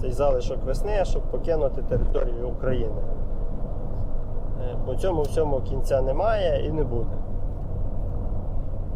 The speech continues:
І спостерігати, е,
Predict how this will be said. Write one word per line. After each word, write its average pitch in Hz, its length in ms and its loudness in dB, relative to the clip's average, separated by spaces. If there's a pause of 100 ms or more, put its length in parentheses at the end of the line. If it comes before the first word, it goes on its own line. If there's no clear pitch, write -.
(1300)
І - 220 -2
спостерігати, 143 880 0
е, 127 340 2